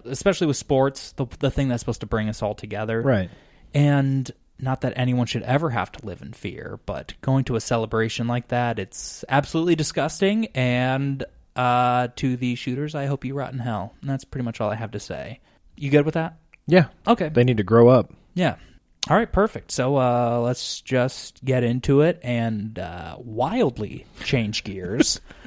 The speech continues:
Speaker 1: Uh, this is, of
Speaker 2: I'm,
Speaker 1: course,
Speaker 2: I'm, I cannot wait to see how you,
Speaker 1: Yeah.
Speaker 2: <laughs> you
Speaker 1: Uh,
Speaker 2: dig yourself out of this hole.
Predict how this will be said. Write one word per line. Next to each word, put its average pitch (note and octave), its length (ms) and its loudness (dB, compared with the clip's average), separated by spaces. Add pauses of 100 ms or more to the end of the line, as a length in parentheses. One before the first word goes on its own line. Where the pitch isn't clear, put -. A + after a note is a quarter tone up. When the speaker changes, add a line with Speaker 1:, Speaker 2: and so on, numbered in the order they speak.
(180)
Speaker 1:
Uh, A#2+ 240 4
this D#3 200 -2
is, D3+ 140 2
of B2 80 0
Speaker 2:
I'm, A#2 120 4
Speaker 1:
course, C3+ 140 8
Speaker 2:
I'm, D3+ 140 8
I D3+ 80 2
cannot E3+ 640 2
wait B2 300 6
to A2 100 0
see A#2+ 160 2
how A#2 80 4
you, A#2 180 6
Speaker 1:
Yeah. C#3 280 4
Speaker 2:
<laughs> - 60 -20
you - 320 0
Speaker 1:
Uh, B2+ 200 4
Speaker 2:
dig D3 260 8
yourself D3 460 4
out C3+ 120 4
of B2+ 60 4
this C#3+ 160 4
hole. F#2+ 320 -2